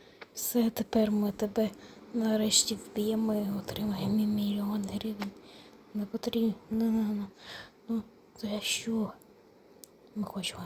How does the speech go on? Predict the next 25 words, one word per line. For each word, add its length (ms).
мільйон 280
гривень. 320
Я 100
теж 280
хочу 340
мільйон 440
гривень. 460
Ха-ха-ха. 420
Так, 200
який 280
же 120
хороший 360
сьогодні 280
день. 220
Що 160
там 120
хтось 320
в 260
небезпеці? 600
Я 140
то, 260
я 120
повинен 380
його 360
врятувати. 680